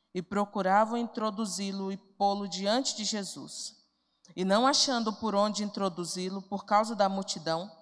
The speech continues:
subindo ao eirado, o, o desceram no leito,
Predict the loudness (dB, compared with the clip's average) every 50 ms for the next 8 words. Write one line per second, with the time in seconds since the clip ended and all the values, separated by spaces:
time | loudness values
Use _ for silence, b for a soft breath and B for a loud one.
0 | b b b b b b b -4 -2 -2 0 2 2 2 2 4 4 4 4 4
1 | 4 2 2 4 4 4 4 2 0 -4 -8 -10 -10 -10 -8 -6 -6 -6 -6 -4
2 | -4 -2 -2 0 0 0 0 0 2 2 4 4 4 2 2 2 0 0 0 -2
3 | -2 -4 -6 -12 -18 -20